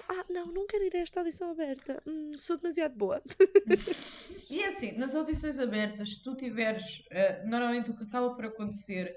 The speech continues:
Speaker 2: é que tu, eventualmente, começas a perceber que estás-te sempre a cruzar com as mesmas pessoas, porque isto é um
Speaker 1: Claro.
Speaker 2: mundo bastante pequeno, apesar de serem centenas de pessoas,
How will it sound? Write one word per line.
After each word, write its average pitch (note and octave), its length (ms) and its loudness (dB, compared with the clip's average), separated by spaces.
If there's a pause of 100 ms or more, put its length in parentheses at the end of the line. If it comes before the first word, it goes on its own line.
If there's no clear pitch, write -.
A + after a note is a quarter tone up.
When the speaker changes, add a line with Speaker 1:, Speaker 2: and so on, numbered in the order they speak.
(420)
Speaker 2:
é A3 160 2
que - 200 -6
tu, G3 280 -2
eventualmente, A#3 760 2
começas A#3 340 -2
a A3+ 60 -2
perceber F#3 420 -4
que F#3 60 -8
estás-te A3 300 -2
sempre A#3+ 220 -2
a - 20 -4
cruzar G#3+ 420 -4
com A3 60 -10
as G3 60 -8
mesmas G#3 400 -6
pessoas, D3 640 -10
porque - 220 -18
isto G3 180 -6
é G3 40 4
um - 20 4
Speaker 1:
Claro. F#3 160 0
Speaker 2:
mundo F#3+ 180 -4
bastante G3 420 -4
pequeno, E3+ 400 -10
apesar F3 260 -2
de F3+ 100 -8
serem F3 180 -6
centenas F3 480 -12
de - 100 -18
pessoas, D3 420 -10